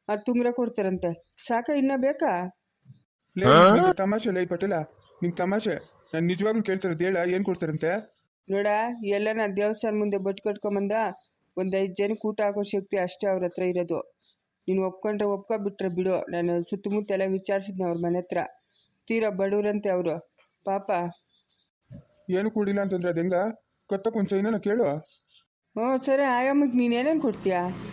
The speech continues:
Speaker 2: ನಾನೇನು ಕೊಡಲ್ಲಪ್ಪ, ನನ್ನ ಹತ್ರ ಏನೂ ಇಲ್ಲ.
Speaker 1: ಏನು ತಿಂಗ್ಳಿಗೆ ಒಂದ್ ಐವತ್ತು ಸಾವಿರ ಸಂಬಳ ತತ್ತಾ ಇದ್ಯಾ, ನಿಂಗೆಲ್ಲ ವರದಕ್ಷಿಣೆ ಕೊಡ್ಬೇಕು.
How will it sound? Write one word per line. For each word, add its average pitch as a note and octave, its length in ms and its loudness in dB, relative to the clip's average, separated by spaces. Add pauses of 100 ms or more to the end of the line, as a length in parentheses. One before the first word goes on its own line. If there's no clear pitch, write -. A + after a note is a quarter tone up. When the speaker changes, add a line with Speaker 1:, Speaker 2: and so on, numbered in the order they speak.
(600)
Speaker 2:
ನಾನೇನು G3 440 0
ಕೊಡಲ್ಲಪ್ಪ, G#3 340 0
ನನ್ನ F#3 240 2
ಹತ್ರ F#3+ 160 -2
ಏನೂ G3 140 2
ಇಲ್ಲ. G3 360 0 (920)
Speaker 1:
ಏನು A3 460 2
ತಿಂಗ್ಳಿಗೆ A#3+ 340 0
ಒಂದ್ A3+ 160 0
ಐವತ್ತು G#3 260 2
ಸಾವಿರ A3+ 200 2
ಸಂಬಳ G#3+ 360 0
ತತ್ತಾ A3 260 -2
ಇದ್ಯಾ, G#3+ 380 0
ನಿಂಗೆಲ್ಲ G3 340 0
ವರದಕ್ಷಿಣೆ G3 540 -2
ಕೊಡ್ಬೇಕು. F3+ 380 -2